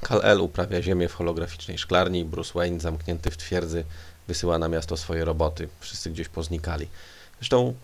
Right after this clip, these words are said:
nie ma zupełnie powodu, aby było inaczej, bo są przecież nowi, lepsi, młodsi, silniejsi, bardziej kolorowi superbohaterowie.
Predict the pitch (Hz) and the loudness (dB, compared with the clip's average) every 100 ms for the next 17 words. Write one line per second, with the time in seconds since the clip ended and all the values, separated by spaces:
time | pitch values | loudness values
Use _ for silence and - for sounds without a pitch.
0 | - - 120 117 117 110 110 107 113 104 | -12 -4 0 2 2 4 6 4 2 2
1 | 113 95 90 90 92 92 92 85 78 82 | 4 2 0 0 0 0 2 0 -2 -4
2 | 78 - 85 - 82 80 92 85 87 87 | -6 -4 -2 -2 -4 -2 -2 0 -2 -2
3 | 82 80 - 85 85 85 80 - 80 87 | -2 -2 -4 -4 -2 -2 -2 -6 -8 -4
4 | 85 82 78 80 78 80 85 87 80 82 | -2 -2 -4 -6 -4 -2 -2 -2 -2 0
5 | 82 80 78 - - - - - - 80 | 0 0 -2 -8 -10 -12 -10 -10 -8 -8
6 | - | -8